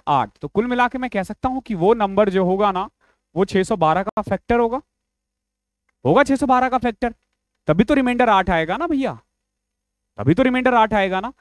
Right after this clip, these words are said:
यानी कि ये कह सकता हूं कि वो जो नंबर है वो छह सौ बारह के टेबल में आएगा। तो एक काम करते हैं, पहले छह सौ बारह के फैक्टर्स निकालते हैं। कैसे करोगे छह सौ बारह का फैक्टर?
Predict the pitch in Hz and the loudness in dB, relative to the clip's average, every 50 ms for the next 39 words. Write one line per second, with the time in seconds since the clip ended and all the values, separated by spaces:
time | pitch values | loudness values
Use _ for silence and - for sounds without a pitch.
0 | _ _ - 151 190 240 294 311 262 311 277 233 254 269 247 240 208 233 - - | _ _ -2 0 0 2 0 -2 -2 -2 -2 0 0 0 0 0 -2 -2 -6 -2
1 | 254 247 285 330 - - 311 285 196 170 196 240 262 233 294 294 254 220 208 214 | -2 -2 -2 -2 -2 0 0 0 0 2 2 2 2 2 0 0 0 0 0 2
2 | 254 262 233 233 277 392 _ _ _ _ - 170 220 - - 214 208 - 285 277 | 2 2 2 2 -2 -4 _ _ _ _ 2 4 4 4 6 4 2 2 2 2
3 | 208 180 165 165 180 190 - - 320 466 480 _ _ _ _ _ _ - 208 202 | 4 6 6 6 4 2 0 -2 -6 -6 -6 _ _ _ _ _ _ 2 4 4
4 | 208 220 247 277 - - 143 127 117 110 107 104 110 139 - _ - 220 254 - | 4 2 0 0 -2 0 0 0 0 -2 -2 -4 -6 -6 -8 _ -4 -4 -2 -2
5 | - 220 240 262 247 254 247 226 302 294 - 233 208 214 254 - - 208 190 - | 0 -2 -2 0 -2 -2 -2 -2 -4 -2 0 0 2 2 0 0 0 -2 -2 -2
6 | 240 196 202 196 202 208 - 294 - - 240 208 - 226 226 - - 151 117 127 | -2 -2 -2 -2 -2 -4 -6 -6 -6 -4 -4 -4 -4 -4 -6 -6 -6 -6 -4 -4
7 | 110 110 104 - 113 113 113 117 - 214 226 - 285 262 262 262 269 262 262 - | -4 -4 -4 -6 -6 -6 -6 -6 -6 -6 -6 -4 -2 0 0 0 0 -2 -2 -2
8 | 247 226 - 247 214 214 208 214 214 226 214 - 220 208 - - 269 - | -2 -2 -2 0 0 0 0 0 0 -2 -2 -4 -4 -6 -4 -6 -6 -6